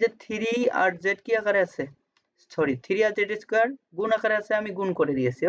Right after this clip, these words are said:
ওকে, এরপরে এখানে কি হচ্ছে, আবার সূত্র হচ্ছে। এখানে দেখো এই যে এক্স স্কয়ার সমান যদি এ,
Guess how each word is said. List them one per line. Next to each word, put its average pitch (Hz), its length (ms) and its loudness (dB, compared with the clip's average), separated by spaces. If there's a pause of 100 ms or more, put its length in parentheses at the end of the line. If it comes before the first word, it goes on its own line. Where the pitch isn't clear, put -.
ওকে, 233 160 2 (500)
এরপরে 214 320 -2
এখানে 208 260 -8
কি - 60 2 (200)
হচ্ছে, 196 220 -4 (100)
আবার 240 160 2 (140)
সূত্র 254 240 -6 (120)
হচ্ছে। 127 260 -10 (440)
এখানে 180 340 -2
দেখো 214 180 0 (160)
এই 226 100 -2
যে 220 60 -2 (100)
এক্স - 120 -6 (100)
স্কয়ার 220 280 2
সমান 214 180 0 (100)
যদি 214 160 -4 (300)
এ, - 20 4